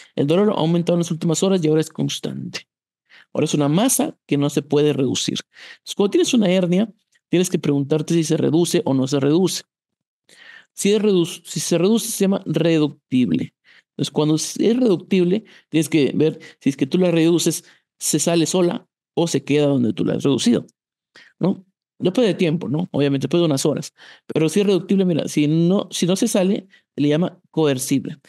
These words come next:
Y si se sale luego, pero después de unas horitas, pero se sale incoercible. Ahora, si no se puede reducir, no se reduce, se le llama hernia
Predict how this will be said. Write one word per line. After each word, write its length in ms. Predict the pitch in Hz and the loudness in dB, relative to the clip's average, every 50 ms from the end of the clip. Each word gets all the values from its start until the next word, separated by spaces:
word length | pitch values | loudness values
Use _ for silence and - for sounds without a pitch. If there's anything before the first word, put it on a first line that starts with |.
| - - - _ | -20 -20 -12 _
Y 100 | - 151 | -4 -2
si 60 | 165 160 | 0 2
se 120 | 170 165 | 2 2
sale 240 | - 196 196 208 208 | 2 2 2 2 2
luego, 440 | 190 185 190 185 165 147 147 190 - | 2 2 2 2 2 0 -2 -4 -6
pero 120 | - - | -6 -6
después 200 | 143 - 147 147 | -4 0 0 0
de 60 | 143 | 2
unas 340 | 147 143 143 139 139 - - | 2 2 2 0 0 0 -2
horitas, 300 | 127 143 143 131 131 - | 0 0 0 -2 -2 -4
pero 160 | - 120 120 | -4 -6 -6
se 100 | - - | -6 -4
sale 360 | - 143 131 147 156 151 151 - - - - _ - | -2 0 2 2 0 -2 -4 -8 -16 -20 -20 _ -4
incoercible. 960 | - 165 160 156 139 143 - 131 131 131 156 - - 110 - - - 165 - _ _ _ _ _ _ _ _ _ _ _ _ _ _ _ _ _ - - - - _ _ _ _ _ _ _ _ _ _ _ _ _ _ _ _ _ _ _ _ - - _ _ _ _ _ | 0 0 0 0 0 0 0 0 0 0 -2 -2 -2 -2 -2 -2 -4 -8 -10 _ _ _ _ _ _ _ _ _ _ _ _ _ _ _ _ _ -20 -20 -20 -20 _ _ _ _ _ _ _ _ _ _ _ _ _ _ _ _ _ _ _ _ -20 -20 _ _ _ _ _
Ahora, 400 | - 170 165 139 - - - _ _ _ _ _ _ | -2 -2 0 -2 -2 -6 -12 _ _ _ _ _ _
si 160 | - - 165 | -4 -2 0
no 120 | 156 185 190 | 0 2 0
se 100 | 214 - | 0 0
puede 180 | - 208 208 | 0 0 0
reducir, 540 | 196 202 170 151 - - 165 165 - - - | 2 2 2 2 2 0 0 0 -2 -4 -6
no 360 | - 127 131 131 131 139 147 143 | -4 -2 0 0 0 0 0 0
se 120 | - 160 | 0 0
reduce, 480 | 147 156 156 147 143 - - 156 139 - - - - - _ _ _ | 0 2 2 2 0 0 0 -2 -4 -4 -8 -20 -20 -20 _ _ _
se 80 | - 147 | -2 0
le 80 | 143 | 2
llama 240 | 143 143 139 147 143 - | 2 2 2 0 0 0
hernia 400 | 151 151 139 135 151 151 147 | 0 0 0 0 -2 -2 -4